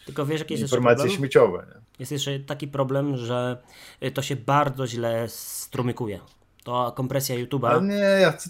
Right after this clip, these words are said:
Speaker 2: to dla siebie.
Speaker 1: <laughs> Ja wiem, ja wiem. Tylko kompresja YouTube'a niestety bardzo mocno to niszczy i, y, właśnie ten taki, mm, taki, ym, filtr, no niszczy się właśnie przez artefakty kompresji. No dobrze,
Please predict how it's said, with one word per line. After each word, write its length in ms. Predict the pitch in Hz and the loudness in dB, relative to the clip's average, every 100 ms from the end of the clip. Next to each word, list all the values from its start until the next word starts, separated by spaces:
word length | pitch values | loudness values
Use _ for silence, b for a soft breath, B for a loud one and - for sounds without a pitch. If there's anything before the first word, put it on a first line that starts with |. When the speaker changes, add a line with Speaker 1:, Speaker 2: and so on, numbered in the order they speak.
| - | -10
Speaker 2:
to 60 | |
dla 200 | 165 170 | -2 0
siebie. 680 | 170 - 175 170 160 123 107 | 0 2 2 6 6 6 4
Speaker 1:
<laughs> 20 | 95 | 4
Ja 80 | |
wiem, 320 | 180 208 190 190 | 4 4 4 2
ja 100 | 190 | 0
wiem. 240 | 208 135 B B | 0 0 B B
Tylko 160 | - | -6
kompresja 480 | 139 160 180 180 165 | -2 0 0 -2 -2
YouTube'a 540 | 151 151 185 156 151 | -4 -4 -4 0 0
niestety 340 | 147 143 - 139 | 0 -4 -6 -6
bardzo 540 | 135 165 160 156 139 | 2 4 6 4 2
mocno 580 | 139 139 139 139 131 127 - B B - | 2 0 -2 0 0 -2 -8 B B -2
to 240 | 143 135 | 2 4
niszczy 500 | 135 185 180 - 131 - | 4 4 2 -2 -4 -4
i, 320 | 127 127 127 123 B B - | -4 -2 -4 -6 B B -6
y, 180 | 127 131 | -2 0
właśnie 280 | 139 135 139 | 0 0 -2
ten 160 | 139 | -2
taki, 360 | 139 139 143 147 _ - - - _ _ _ _ - 135 - | -2 -4 -6 -6 _ -20 -20 -20 _ _ _ _ -20 -20 -10
mm, 720 | 147 131 127 131 127 127 131 | -2 2 2 2 2 0 -2
taki, 580 | 127 147 143 147 143 139 139 B B - | -2 -6 -4 -2 2 0 -2 B B 0
ym, 1700 | 135 127 127 123 127 127 131 127 127 127 131 127 127 123 123 127 127 135 | 2 4 2 2 2 0 0 0 -2 -2 -2 -2 -2 -2 -2 0 -2 -4
filtr, 340 | - 180 180 190 - _ _ _ - - | -4 -4 -4 -10 -16 _ _ _ -20 -10
no 140 | 175 196 | 0 2
niszczy 300 | 226 - 156 | 4 2 0
się 100 | 131 | -4
właśnie 240 | 127 - | -4 -6
przez 140 | 131 135 | -4 -4
artefakty 460 | - 139 139 135 | -2 -2 -4 -4
kompresji. 400 | 135 117 107 135 | -6 -4 -6 2
No 100 | 165 | 4
dobrze, 240 | 202 123 | 4 2